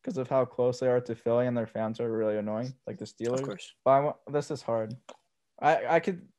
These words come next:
Speaker 1: I can see this going high, but I can also see this being a low-scoring game. But I'm going to pick the Bills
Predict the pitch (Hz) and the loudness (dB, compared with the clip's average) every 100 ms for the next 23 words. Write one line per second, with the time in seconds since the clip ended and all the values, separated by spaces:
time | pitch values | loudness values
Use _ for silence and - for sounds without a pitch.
0 | _ 147 151 185 - 160 170 170 - 160 | _ 0 0 -2 0 4 4 4 2 2
1 | 147 127 120 131 139 143 139 139 127 127 | 2 0 4 4 4 2 0 2 0 0
2 | 139 - 143 139 113 123 123 - 123 123 | -6 -6 -4 -4 0 0 0 -4 -4 -2
3 | 110 104 117 - 135 135 127 110 117 143 | 0 0 0 0 -2 -2 -2 -2 -4 -6
4 | - _ _ _ - 127 120 127 135 139 | -12 _ _ _ -2 2 4 4 2 2
5 | 135 139 139 131 - 143 127 123 117 113 | 2 0 -4 -8 -4 0 2 4 2 0
6 | 127 _ _ _ _ _ _ - 151 139 | -6 _ _ _ _ _ _ -4 4 4
7 | 131 - _ 127 127 104 - 135 139 139 | 2 -4 _ -4 -4 -2 2 4 6 4
8 | 135 127 - | 0 -4 -14